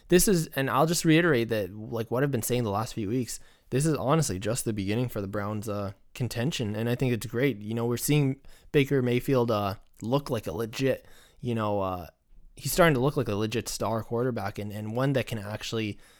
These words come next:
the, that the Browns can roll with. You know, that's been a question for a, a while, and, uh, one that they can contend with. And, uh, as things slowly keep coming together, as they did this season, and their consistency, they show they can be a consistent team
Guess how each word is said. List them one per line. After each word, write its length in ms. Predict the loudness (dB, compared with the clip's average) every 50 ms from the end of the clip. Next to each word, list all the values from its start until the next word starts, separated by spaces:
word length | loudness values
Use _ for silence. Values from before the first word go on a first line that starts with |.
| _ _ _
the, 240 | -2 0 0 0
that 220 | 0 -2 -4 -4 -2
the 120 | -4 -4 -2
Browns 340 | -2 -2 0 0 0 -2
can 120 | -2 -4 -2
roll 280 | 2 4 4 6 6
with. 200 | 4 0 -2 -6
You 120 | -6 -6 -4
know, 100 | -4 -4
that's 160 | -4 -4 -4
been 200 | -4 -4 -4 -2
a 120 | -4 -6
question 440 | -6 -6 -6 -6 -6 -6 -6 -6 -6
for 160 | -6 -6 -6
a, 120 | -8 -6 -8
a 80 | -8
while, 460 | -6 -4 -2 -2 -2 -2 -2 -4 -6 -8 -16 -20 -20 -20 -18 _
and, 320 | -6 -2 -2 -2 0 0 -2
uh, 200 | -2 -2 -2 -4
one 300 | -4 -2 -2 -2 2 2
that 180 | 2 2 2
they 120 | 0 -2 -2
can 300 | -2 -2 -4 -4 -4 -6 -10 -14 -20 -6 -4
contend 400 | -2 -2 0 0 0 0 2 2
with. 260 | 0 -2 -4 -8 -14 -20 -20 -20 -20 _ _ -6
And, 360 | -4 -2 -2 -2 0 0 0
uh, 240 | 0 0 -2 -4 -6 -6 -6
as 140 | -6 -2
things 380 | 2 4 4 4 4 2 -2 -4 -8 -16 -20 -20 _ -10
slowly 420 | -4 0 4 6 6 6 6 6
keep 220 | 4 2 0 0
coming 240 | 2 0 0 2 2
together, 300 | 0 0 0 2 2 2
as 200 | 2 2 2 0
they 100 | 0 0
did 180 | 0 0 -2 -2
this 160 | -2 -4 -2
season, 320 | -2 -2 -2 0 0 0
and 160 | 0 0 0 0
their 80 | -2
consistency, 640 | -2 -4 -4 -4 -4 -4 -4 -4 -4 -4 -4 -4 -2
they 140 | -2 -2
show 260 | -4 -4 -2 -2 -2 0
they 120 | -2 -2
can 140 | -4 -4 -4
be 80 | -4
a 60 | -6 -6
consistent 480 | -8 -8 -8 -8 -8 -8 -8 -8 -8
team 280 | -6 -6 -4 -4 -4